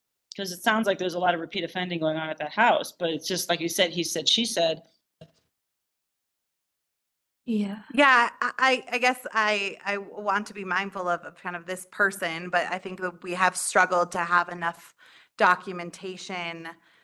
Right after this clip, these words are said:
Speaker 3: to demonstrate the violations because we're not getting it from law enforcement. Um, and then the, the reports that we're getting, we don't have a means to kind of prove validity. And so that's,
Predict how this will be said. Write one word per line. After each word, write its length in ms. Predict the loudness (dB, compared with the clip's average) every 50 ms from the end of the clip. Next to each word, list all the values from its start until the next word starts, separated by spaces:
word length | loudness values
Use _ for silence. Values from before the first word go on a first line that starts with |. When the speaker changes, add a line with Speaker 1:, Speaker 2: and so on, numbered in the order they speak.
| _ _ _ _ _ -12
Speaker 3:
to 680 | -10 -6 -4 -4 -4 -4 -6 -8 -8 -6 -6 -8 -8 -10 -6 2
demonstrate 640 | 4 4 4 4 0 -6 -4 0 2 2 2 0 0
the 80 | 4
violations 580 | 6 6 6 6 4 0 -4 -6 -10 -12 -12 -14
because 300 | -14 -12 -12 -12 -14 -16 _ _ -6
we're 100 | -4 -2
not 380 | 4 4 6 4 4 2 -4 -6
getting 240 | -6 -6 -4 -4
it 120 | -6 -8 -4
from 300 | 0 0 2 2 2 2
law 240 | 4 4 6 6 4
enforcement. 880 | 2 -2 -6 -6 -6 -6 -6 -8 -12 -10 -10 -10 -12 -14 -16 -18 -18 _ _ _ -20 -20 -20 -20 -14 _ 2
Um, 480 | 4 6 6 6 6 4 0 -2 -6 -8
and 180 | -6 -6 -4 -2
then 300 | -2 -4 -4 -6 -8 -14 -16 -18 -16
the, 160 | -14 -14 -12
the 180 | -10 -8 -4 -2
reports 400 | -2 -2 0 4 4 4 4 2
that 100 | 0 0
we're 80 | 0 -2
getting, 420 | -2 -2 -2 -2 -2 -2 -6 -8
we 140 | -6 -2 0
don't 160 | 0 0 0
have 220 | 2 0 0 0 0
a 60 | -2
means 580 | -8 -8 -12 -12 -10 -10 -10 -10 -10 -12 -12 -12
to 520 | -12 -8 -8 -8 -6 -6 -8 -8 -10 -12 -12
kind 160 | -10 -8 -8
of 180 | -10 _ _ -16
prove 400 | -10 -4 -4 -4 -2 -4 -6 -6
validity. 880 | -2 -2 0 0 0 0 0 0 0 0 2 2 2 2 2 0 -2 -6 -18 -18 -18 -18 -18 -20 -12 -2 2
And 200 | 2 2 4 4
so 640 | 6 6 8 8 8 6 4 2 0 -4 -6 -10 -8 0
that's, 360 | 2 4 4 4 2 -4 -16